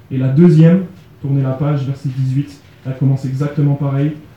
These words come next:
Voici ce que dit l'Éternel ». Et il y a un « en effet » avant, pour montrer que, que, que de l'une dépend l'autre. Deux déclarations. La première, Dieu annonce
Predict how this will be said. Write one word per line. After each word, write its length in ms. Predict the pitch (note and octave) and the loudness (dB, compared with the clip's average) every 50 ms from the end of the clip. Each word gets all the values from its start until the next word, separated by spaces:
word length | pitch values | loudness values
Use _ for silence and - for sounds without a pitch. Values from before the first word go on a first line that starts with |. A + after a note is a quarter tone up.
| - - - | -18 -12 -10
Voici 480 | C3 B2+ C#3 D3+ F3+ F#3 F3+ - G#3+ | -6 -2 0 2 2 2 0 -2 -4
ce 140 | F#3 - - | -6 -2 0
que 40 | F3 | 2
dit 140 | F3 E3 E3+ | 2 4 4
l'Éternel ». 480 | D#3+ D3+ D#3 D3+ C#3 C#3 C3+ B2+ A#2 A2 A#2 - - - _ _ - - - - _ _ _ - - - - - - - _ _ _ _ _ - - - - _ _ - - _ _ _ - - _ - - - | 4 4 4 2 2 2 2 2 0 -2 -6 -8 -14 -20 _ _ -20 -20 -20 -20 _ _ _ -20 -20 -20 -20 -20 -20 -20 _ _ _ _ _ -20 -20 -20 -20 _ _ -20 -20 _ _ _ -20 -20 _ -20 -10 -6
Et 40 | C3+ | -4
il 40 | C3 | -2
y 40 | B2+ | -2
a 100 | A#2+ A#2 | -2 -4
un « 80 | A2+ - - | -6 -6 -2
en 200 | C#3+ D3 C3 B2+ | 0 2 4 4
effet » 240 | B2+ B2+ - C#3+ C3+ | 2 2 0 0 0
avant, 280 | B2+ B2+ B2 C3 C#3+ E3+ - - - _ - | 0 0 -2 -2 -4 -6 -12 -18 -20 _ -10
pour 80 | C3 | -8
montrer 400 | A#2+ A#2+ B2+ C3+ - C#3 B2+ - - - - _ _ - - - - - - _ _ - - - | -6 -6 -8 -8 -8 -10 -12 -12 -14 -20 -20 _ _ -20 -20 -20 -20 -20 -20 _ _ -20 -18 -14
que, 60 | - B2+ B2 B2 A2+ - | -12 -10 -10 -10 -10 -10
que, 180 | - B2 A2 - - - - | -8 -8 -8 -10 -12 -12 -8
que 60 | - | -6
de 120 | C3+ C3 C#3 | 0 2 4
l'une 220 | C#3+ D3 D3+ C#3+ | 6 8 8 6
dépend 300 | C3 C3 C3+ - C3+ C#3 | 6 4 2 0 0 0
l'autre. 220 | C#3 C3+ - - - - - - - _ - - _ _ _ _ _ _ _ _ - - - - - | 0 -2 -4 -6 -10 -12 -14 -18 -20 _ -20 -20 _ _ _ _ _ _ _ _ -20 -20 -20 -16 -12
Deux 220 | C#3+ C#3 E3+ E3+ | 0 2 4 4
déclarations. 600 | D3+ D#3 D3 - D3+ D3 C#3 C#3+ - - C#3+ C#3 C3 - - - - - - - - - - - - _ - - | 4 4 2 0 -2 -2 -2 -2 -2 -2 -4 -4 -4 -8 -14 -20 -20 -20 -20 -20 -20 -20 -20 -20 -20 _ -18 -10
La 80 | - C3+ | -8 -8
première, 480 | - - - F3+ F3+ F3 D#3+ C#3+ C3+ - - - - _ - - - - - - _ - _ - _ _ _ | -4 -2 2 4 6 6 6 4 0 -4 -10 -16 -20 _ -20 -20 -20 -20 -20 -20 _ -20 _ -20 _ _ _
Dieu 340 | C#3+ C3 C#3 F#3 F#3+ F3+ E3+ | -6 -2 0 2 4 6 6
annonce 520 | E3+ E3+ E3 E3 D#3+ - - - - - | 6 6 6 4 2 -2 -6 -10 -18 -20